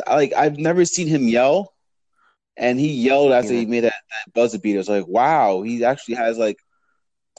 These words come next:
Speaker 1: like, emotion. Like, wow, surprise. So maybe he's,
Speaker 2: Yeah.
Speaker 1: maybe he's enjoying himself in Toronto. Maybe he'll just go to, like, some random team that's, like,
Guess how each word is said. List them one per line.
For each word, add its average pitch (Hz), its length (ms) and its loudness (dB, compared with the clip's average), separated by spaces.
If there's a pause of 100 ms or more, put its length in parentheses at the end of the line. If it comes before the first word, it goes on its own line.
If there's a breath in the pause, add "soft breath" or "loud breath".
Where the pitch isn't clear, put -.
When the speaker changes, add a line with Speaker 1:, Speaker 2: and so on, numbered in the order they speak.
(280)
Speaker 1:
like, 104 200 -10
emotion. 117 460 0
Like, 95 220 -6
wow, 120 240 0
surprise. 117 640 -2 (520)
So - 140 -6
maybe 127 260 2
he's, 147 180 -6
Speaker 2:
Yeah. 110 80 -12
Speaker 1:
maybe 127 200 -4
he's - 180 -14
enjoying 127 220 0
himself 131 280 -4
in 127 100 -6
Toronto. 131 380 -4
Maybe 127 220 -2
he'll 131 140 0
just 117 200 -10
go 120 140 0
to, 113 60 -4
like, 113 140 0
some 107 220 -8
random 113 380 -4
team 120 460 -4 (680)
that's, 107 400 -4
like, 110 420 -2